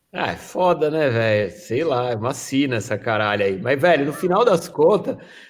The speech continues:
é, você já imaginou se eu faço a... se eu tô inscrito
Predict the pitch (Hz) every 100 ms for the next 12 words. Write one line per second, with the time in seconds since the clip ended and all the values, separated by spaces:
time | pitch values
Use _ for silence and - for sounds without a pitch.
0 | _ _ - 123 131 131 123 123 110 107
1 | - - 151 220 381 349 294 170 139 160
2 | 147 95 - _ _ _ - - - -
3 | 156 180 240 - - 180 254 - 320 -
4 | _ _ - - 226 226 - 302 349 -
5 | 196 185 - 117 107